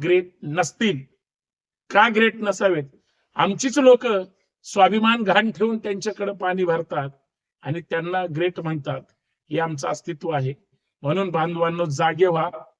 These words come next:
शहाण्णव टक्क्यांची, साडेशहाण्णव टक्क्याची किंवा तमाम बहुजनांची ताकद काय आहे ती दाखवण्याची वेळ आली. अन्यथा हे असंच बोलत जातील.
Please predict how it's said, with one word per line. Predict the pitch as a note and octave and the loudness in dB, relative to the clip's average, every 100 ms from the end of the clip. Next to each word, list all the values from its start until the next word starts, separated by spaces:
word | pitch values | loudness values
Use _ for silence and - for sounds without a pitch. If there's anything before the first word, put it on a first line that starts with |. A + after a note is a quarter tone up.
| _ _ - | _ _ -14
शहाण्णव | - G#3 F3+ A3 A#3 | 2 6 8 8 8
टक्क्यांची, | A3+ A3 - A3 G#3+ D#3 A#3 A3+ - _ _ _ _ _ _ _ _ _ _ _ _ _ _ _ _ _ | 4 -2 0 -2 -2 -4 -6 -6 -14 _ _ _ _ _ _ _ _ _ _ _ _ _ _ _ _ _
साडेशहाण्णव | - G3 G3+ A#3 B3+ A3 G#3+ A3 | 0 2 4 4 4 2 2 -2
टक्क्याची | G3+ G3+ - F#3+ C#3+ D3+ C#3 - _ _ _ _ _ _ _ _ _ _ F#3 | -2 -6 -2 -2 0 -6 -10 -14 _ _ _ _ _ _ _ _ _ _ 0
किंवा | G3 A#3 C#4+ - _ _ _ _ E3+ | 4 4 2 -4 _ _ _ _ -4
तमाम | F3 A3 B3 A3+ | 2 4 4 4
बहुजनांची | G3+ G#3+ A3 G#3 G3+ - F3+ D#3+ _ - | 4 2 0 -2 -6 -6 -8 -10 _ -2
ताकद | E3+ C#3+ G3 - | -2 -2 -10 -4
काय | F3+ F3 | 0 0
आहे | |
ती | D3 F3 | 0 -4
दाखवण्याची | D#3+ D3+ F3+ F3+ E3+ F3 | -4 -4 -4 -2 -4 -6
वेळ | E3 D#3+ | -8 -6
आली. | D3 D3 E3+ - _ _ _ _ _ - | -6 -6 -10 -16 _ _ _ _ _ -4
अन्यथा | D3 D#3+ D3 E3 E3+ - _ | -4 -2 -6 -8 -8 -14 _
हे | C3 C#3 C#3 | -10 -10 -8
असंच | A3 G#3+ | -4 -2
बोलत | F3 E3+ D#3+ | -2 -2 -2
जातील. | C#3 D3+ - C#3+ | -2 -6 -8 -12